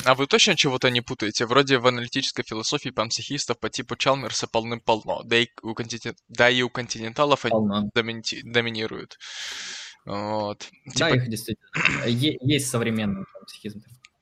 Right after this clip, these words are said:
Speaker 1: Мгм.
Speaker 2: Чалмерс тоже. Ну, просто
Speaker 1: Да.
Speaker 2: Чалмерс, он щи-, он не, он не имен-, элиминативный материалист, он считает, что некоторые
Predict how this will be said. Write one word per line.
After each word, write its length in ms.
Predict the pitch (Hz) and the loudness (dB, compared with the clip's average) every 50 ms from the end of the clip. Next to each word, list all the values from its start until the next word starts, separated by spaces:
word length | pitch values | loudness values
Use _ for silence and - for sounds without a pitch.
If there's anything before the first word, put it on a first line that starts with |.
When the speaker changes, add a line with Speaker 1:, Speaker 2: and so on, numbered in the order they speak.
| _ _ - | _ _ -10
Speaker 1:
Мгм. 420 | 123 123 127 123 123 135 156 165 | -6 -6 -4 -4 -6 -6 -6 -6
Speaker 2:
Чалмерс 440 | 170 165 107 107 104 95 - - - | -4 -4 -4 -2 -4 -4 -6 -10 -14
тоже. 240 | - - 123 113 123 - - - - | -16 -16 -14 -14 -14 -14 -10 -6 -2
Ну, 80 | 127 | 2
просто 180 | 151 170 - - | 2 2 2 2
Speaker 1:
Да. 60 | 175 | 0
Speaker 2:
Чалмерс, 540 | - - 190 208 233 220 208 185 151 - - | 2 2 4 4 4 2 0 0 0 0 -2
он 120 | 151 143 | -2 -2
щи-, 260 | 143 - - 139 - - - | -2 -2 -4 -6 -8 -8 -8
он 200 | 143 139 143 143 | -8 -6 -4 -2
не, 560 | 143 143 143 143 143 139 131 127 131 127 - | -2 -2 -2 -2 -4 -6 -8 -10 -10 -8 -4
он 220 | 131 131 131 131 135 | -4 -2 -2 -2 -2
не 160 | 139 143 139 135 | -2 -2 -2 -2
имен-, 340 | 135 131 127 127 127 127 127 | 0 0 0 0 -2 -4 -4
элиминативный 920 | 123 123 123 123 123 120 120 123 127 127 123 123 127 123 127 135 123 123 113 | -2 0 2 2 2 2 0 0 0 2 2 0 0 -2 -2 -2 -2 -2 -2
материалист, 560 | 117 113 120 135 123 123 139 175 208 202 - - | -2 -4 -2 0 0 0 2 0 -2 -4 -4 -4
он 120 | 135 127 | -2 -2
считает, 460 | 123 127 - 139 127 151 135 131 127 127 | -2 -2 -4 -4 0 2 2 2 2 0
что 160 | - - 123 | -4 -4 -2
некоторые 600 | 127 131 127 127 123 - 120 120 113 113 113 - | 0 0 0 0 -2 -4 -2 -2 -2 -2 -4 -6